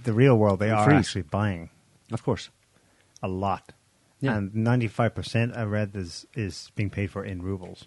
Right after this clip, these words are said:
Speaker 2: Oil imports are up in Euro-, European purchase of Russian oil are,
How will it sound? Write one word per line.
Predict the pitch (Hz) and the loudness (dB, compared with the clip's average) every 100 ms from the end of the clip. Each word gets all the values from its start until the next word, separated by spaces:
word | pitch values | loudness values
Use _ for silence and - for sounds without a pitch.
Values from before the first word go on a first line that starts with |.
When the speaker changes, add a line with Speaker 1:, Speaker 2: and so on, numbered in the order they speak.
| _ | _
Speaker 2:
Oil | 120 151 | 2 2
imports | 147 - 107 - - 92 | 2 0 -2 -2 -10 -6
are | 90 - | -6 -4
up | 104 101 - - _ _ _ _ _ _ _ _ - | -4 -4 -8 -20 _ _ _ _ _ _ _ _ -2
in | 101 | 0
Euro-, | 101 113 | 2 2
European | 113 113 - 107 | 2 -2 0 -2
purchase | 92 - 104 - | -2 -2 -4 -4
of | 120 87 | -6 -2
Russian | 92 104 95 87 | -4 -2 -4 -6
oil | 87 107 139 - _ _ _ _ _ _ _ | -2 0 -2 -6 _ _ _ _ _ _ _
are, | 101 92 87 | -4 -4 -4